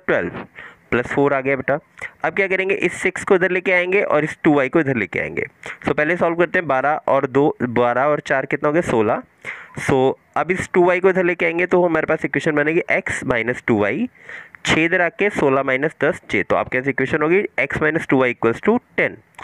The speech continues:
क्या करेंगे, दोनों इक्वेशन को एक साथ लिखते हैं। मैंने देखा x और x पहले से ही बराबर है, तो अगर ये बराबर है तो हमें कोई multiply करने की ज़रूरत नहीं है। So हम लोग first minus second करते हैं, निशान change किया, कट गया,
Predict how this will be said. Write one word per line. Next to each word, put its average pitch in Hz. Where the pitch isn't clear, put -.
क्या 147
करेंगे, 170
दोनों 143
इक्वेशन 143
को 143
एक 139
साथ 143
लिखते 139
हैं। 160
मैंने 123
देखा 147
x -
और 175
x -
पहले 147
से -
ही 127
बराबर 95
है, -
तो 127
अगर 120
ये 135
बराबर 131
है 147
तो 151
हमें 135
कोई 135
multiply 123
करने 120
की 123
ज़रूरत 117
नहीं 117
है। 190
So -
हम 127
लोग 143
first -
minus 165
second 151
करते 151
हैं, 156
निशान 131
change 143
किया, 160
कट 107
गया, 117